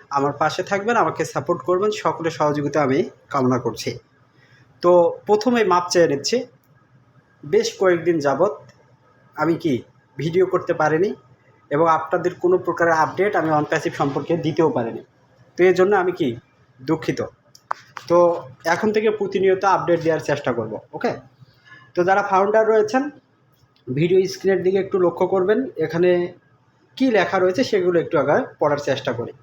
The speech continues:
নতুন লাইভ ওয়েবিনার, এক কথায় আমরা যারা অনপ্যাসিভের ফাউন্ডার রয়েছি, আমরা আবার কি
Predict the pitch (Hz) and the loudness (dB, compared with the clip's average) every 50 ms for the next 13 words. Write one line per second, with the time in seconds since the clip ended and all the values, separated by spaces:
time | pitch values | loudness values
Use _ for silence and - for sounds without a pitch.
0 | _ _ _ _ _ _ _ _ _ _ _ _ _ _ _ _ _ _ _ _ | _ _ _ _ _ _ _ _ _ _ _ _ _ _ _ _ _ _ _ _
1 | _ _ _ _ _ _ _ _ _ _ _ _ _ _ 165 185 202 196 196 - | _ _ _ _ _ _ _ _ _ _ _ _ _ _ 0 2 2 2 0 0
2 | 220 220 233 277 311 302 - - 123 123 131 147 156 170 190 202 151 156 156 151 | 0 0 0 0 -2 -6 -10 -8 -4 -2 2 2 2 2 2 0 0 0 2 2
3 | 151 147 139 127 117 107 - - _ _ - _ _ _ _ _ _ _ _ _ | 2 0 0 0 -2 -2 -4 -10 _ _ -20 _ _ _ _ _ _ _ _ _
4 | _ _ _ 139 - - 175 160 180 190 208 226 247 - - - - 147 170 185 | _ _ _ -8 -4 -4 -4 -2 0 0 0 0 -2 -4 -8 -4 0 0 2 2
5 | 190 180 190 185 185 175 165 170 180 - - 185 180 - - 214 208 - 208 208 | 2 2 4 4 4 4 4 2 0 0 0 -2 -2 0 -2 -4 -4 0 0 0
6 | 202 202 - - 165 156 156 165 180 175 196 202 190 202 202 196 185 - 233 214 | 0 0 -2 0 0 2 2 2 2 2 0 0 0 0 -2 -2 -2 -2 0 0
7 | 180 175 180 170 165 160 160 185 190 180 180 - 196 180 139 123 | 0 2 2 2 2 2 2 2 2 2 0 0 0 0 0 -2